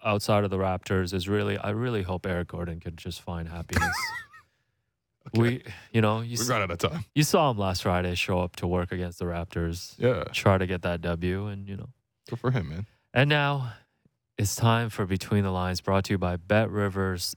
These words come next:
Speaker 1: It's a whole new game. The Toronto Raptors are playing basketball tonight, uh, at home against the San Antonio Spurs. After finishing off their seven-game road trip, going four and three, the Spurs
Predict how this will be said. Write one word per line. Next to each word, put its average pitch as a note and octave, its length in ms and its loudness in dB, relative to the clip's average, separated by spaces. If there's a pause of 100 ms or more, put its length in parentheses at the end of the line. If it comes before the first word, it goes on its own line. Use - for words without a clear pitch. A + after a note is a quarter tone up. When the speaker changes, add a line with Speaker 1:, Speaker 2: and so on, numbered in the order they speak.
Speaker 1:
It's G2 220 -2
a F#2 80 2
whole G#2 200 2
new F#2+ 160 -4
game. E2+ 380 -6 (580)
The G2+ 60 0
Toronto C#3+ 260 6 (220)
Raptors A2+ 100 0
are A2 100 4
playing G#2 260 0
basketball F#2 680 -2 (480)
tonight, A2 340 4 (300)
uh, F#2 420 2
at G#2+ 140 0
home D#3+ 300 4
against B2 300 0
the A#2 60 -8
San C#3 200 2
Antonio C3+ 340 -2
Spurs. D#3+ 640 0 (560)
After B2 540 2
finishing B2 420 0
off A#2 160 0
their G#2+ 100 2
seven-game C3 640 2
road B2 200 2
trip, A#2+ 260 2
going G2+ 240 2
four B2 380 0
and G2+ 100 -4
three, G#2+ 320 2
the F2+ 140 -6
Spurs D#3+ 760 0